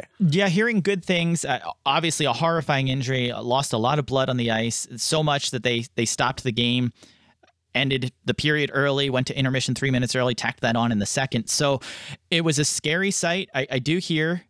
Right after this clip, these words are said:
that he has mobility in his hand, so there, it looks like there's no permanent injury, uh, that he'll be able to make a full recovery, but certainly a scary moment. He did go to the hospital and, uh, underwent surgery to, to try to repair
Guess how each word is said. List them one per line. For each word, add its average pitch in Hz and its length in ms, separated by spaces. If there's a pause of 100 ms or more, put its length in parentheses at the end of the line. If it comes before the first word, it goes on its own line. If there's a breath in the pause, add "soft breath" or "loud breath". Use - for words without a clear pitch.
(120)
that 147 200
he 143 160
has 139 340
mobility 135 480
in 117 60
his 107 140
hand, 131 360
so - 140
there, 127 160
it 127 80
looks 147 240
like 151 140
there's 131 260
no 131 360
permanent 143 560
injury, 143 520
uh, 117 80
that 113 140
he'll 123 140
be 127 120
able 135 100
to 135 60
make 127 140
a 113 40
full 120 200
recovery, 156 480
but 120 180 (260 loud breath)
certainly 147 460
a - 140
scary 156 400
moment. 143 280
He 127 80
did 123 160
go 123 100
to 117 40
the 110 60
hospital 127 560
and, 113 320
uh, 107 160
underwent 123 420
surgery 135 500
to, 117 260
to - 140
try 117 220
to 110 80
repair 110 480